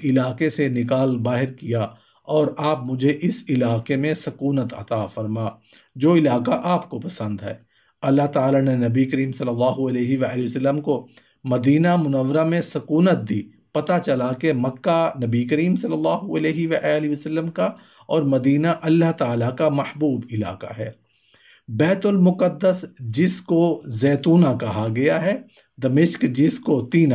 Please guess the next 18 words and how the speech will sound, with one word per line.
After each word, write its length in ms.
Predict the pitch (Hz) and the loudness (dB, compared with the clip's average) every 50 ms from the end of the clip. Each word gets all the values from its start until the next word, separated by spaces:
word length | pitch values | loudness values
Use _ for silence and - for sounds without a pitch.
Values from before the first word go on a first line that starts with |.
| 110 107 104 | 2 0 -2
کہا 240 | - 104 92 98 104 110 104 | -4 -6 -6 -6 -6 -6 -6
گیا 280 | 110 113 120 117 107 | -4 -4 -4 -4 -4
ہے۔ 140 | 107 - - - _ _ _ _ _ _ _ _ _ _ _ _ _ _ _ _ _ _ _ _ _ _ _ _ _ _ - - _ | -6 -8 -10 -10 _ _ _ _ _ _ _ _ _ _ _ _ _ _ _ _ _ _ _ _ _ _ _ _ _ _ -20 -14 _
اللہ 240 | - 190 185 190 202 196 202 | 0 2 4 4 2 2 2
تعالیٰ 340 | 269 185 185 190 190 190 185 | 2 2 2 4 4 2 2
نے 160 | 196 196 185 | 2 2 0
جملہ 500 | 139 123 139 143 151 160 165 170 170 160 - - - | 2 2 2 4 4 4 4 4 2 0 -2 -4 -2
سرحدوں 420 | 160 147 139 143 156 156 175 175 | -2 -2 0 -2 0 2 2 4
میں 140 | 165 170 165 | 4 2 2
سے 180 | 160 180 165 | 2 0 -2
چار 380 | 160 165 - 165 151 151 165 170 | -2 -2 -2 -2 0 0 0 -2
سرحدوں 520 | 175 - - 147 139 127 117 117 120 113 | -2 -2 -2 -2 0 0 -2 -2 -4 -4
کو 160 | 117 - 127 - | -4 -4 -6 -6
پسند 340 | 135 123 - 156 127 113 107 - | -6 -6 -4 -4 -2 -2 -4 -6
فرمایا 480 | 113 104 98 98 107 110 117 117 123 117 | -6 -8 -6 -6 -6 -4 -6 -6 -6 -6
ہے۔ 160 | 113 110 101 - _ _ _ _ _ _ - | -6 -8 -8 -12 _ _ _ _ _ _ -14
اسکندریہ 720 | 156 - - - - 151 131 127 127 123 135 147 156 175 180 180 170 | -14 -12 -10 -4 0 0 2 2 2 4 4 6 6 4 4 2 0
مصر، 560 | 196 165 110 113 117 127 135 127 - - 185 | -2 -4 -4 -2 0 0 0 0 0 -2 -2